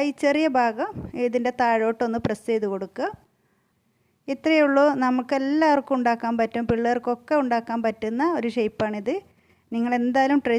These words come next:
ചെയ്ത് നോക്കണം. നമുക്ക് ബേക്ക് ചെയ്യാനുള്ള ട്രേയിലേക്ക് വെച്ച് കൊടുക്കാം. ഇതുപോലെ നമുക്ക് ബാക്കിയുള്ളതൊക്കെ, ആ, ഇങ്ങനെ പരത്തിയതിന് ശേഷം കട്ട് ചെയ്തിട്ട് ഷേപ്പ് ചെയ്തിട്ടെടുക്കാം. എല്ലാവർക്കും സിമ്പിളായിട്ട് ഉണ്ടാക്കാം കേട്ടോ. നിങ്ങളെന്തായാലും ട്രൈ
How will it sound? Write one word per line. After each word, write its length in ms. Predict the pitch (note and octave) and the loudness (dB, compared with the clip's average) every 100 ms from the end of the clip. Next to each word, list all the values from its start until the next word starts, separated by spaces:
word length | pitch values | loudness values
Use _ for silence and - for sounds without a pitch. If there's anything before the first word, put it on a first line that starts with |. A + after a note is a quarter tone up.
| A#3 | 2
ചെയ്ത് 160 | A3+ A3 | 0 0
നോക്കണം. 320 | G#3 - B3+ C#4+ | -4 -4 -4 -2
നമുക്ക് 200 | B3 A#3 B3 | -2 0 2
ബേക്ക് 200 | A#3+ A#3 | 2 2
ചെയ്യാനുള്ള 380 | B3 A#3 A3+ A#3 B3+ | -2 0 -2 -2 -2
ട്രേയിലേക്ക് 440 | A3+ G#3+ G#3 G#3 B3 | -2 -4 -4 -4 -2
വെച്ച് 180 | A3+ - G3 | -2 -4 -6
കൊടുക്കാം. 360 | F#3+ - C#4+ F#4+ _ _ _ _ D4 | -6 -4 -4 -6 _ _ _ _ -2
ഇതുപോലെ 280 | D4 C#4+ D#4 | 2 4 4
നമുക്ക് 220 | C#4+ C4+ D4 | 2 0 2
ബാക്കിയുള്ളതൊക്കെ, 720 | B3+ A#3+ B3+ B3 A3+ A3+ D4 G4+ F4+ - - - | 2 0 -2 -2 -2 -2 -2 -4 -6 -18 -18 -12
ആ, 40 | A#3 A#3 A3+ - | -8 -6 -6 -6
ഇങ്ങനെ 260 | A#3+ A#3 C4 E4+ _ _ _ _ _ | -4 -2 0 -2 _ _ _ _ _
പരത്തിയതിന് 480 | A3+ A3+ A3+ A3+ A3+ A#3 | -2 0 0 0 0 -2
ശേഷം 280 | A3 D4 E4 D#4+ | -2 0 0 0
കട്ട് 220 | A#3 - | -4 0
ചെയ്തിട്ട് 400 | A#3 A3 G#3 D#4+ A4 - _ _ _ - | 0 0 -4 -6 -6 -8 _ _ _ -2
ഷേപ്പ് 240 | A#3 A3 B3 | -2 2 2
ചെയ്തിട്ടെടുക്കാം. 640 | A3 G#3+ G3+ F#3 - F4+ G4+ - - - - - C#4+ | 2 -2 -6 -6 -4 -4 -4 -16 -20 -20 -16 -4 0
എല്ലാവർക്കും 580 | D#4 E4 D#4+ D#4 E4+ D#4 C4 A#3+ | 2 4 2 2 2 2 0 -2
സിമ്പിളായിട്ട് 460 | C#4+ C#4 C#4+ C#4+ C#4+ | 0 2 2 2 2
ഉണ്ടാക്കാം 360 | B3+ A#3+ A#3+ A3+ | 2 2 0 -2
കേട്ടോ. 260 | C4 G#3+ E3+ - _ _ _ | -2 -2 -2 -6 _ _ _
നിങ്ങളെന്തായാലും 680 | B3+ C4 C4 B3+ C#4 C#4+ D4 C#4 | -2 0 2 2 4 4 4 4
ട്രൈ 140 | B3 | 2